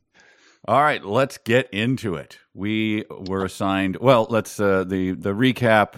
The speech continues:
uh, which we can do pretty,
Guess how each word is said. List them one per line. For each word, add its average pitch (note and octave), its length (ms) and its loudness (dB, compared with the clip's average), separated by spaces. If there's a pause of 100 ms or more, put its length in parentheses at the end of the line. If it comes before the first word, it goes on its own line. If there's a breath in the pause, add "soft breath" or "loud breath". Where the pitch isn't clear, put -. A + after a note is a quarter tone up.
(240)
uh, F2 480 -2
which - 560 -10
we G2 160 -6
can G2+ 180 -4
do G#2+ 160 0
pretty, F#2+ 360 -2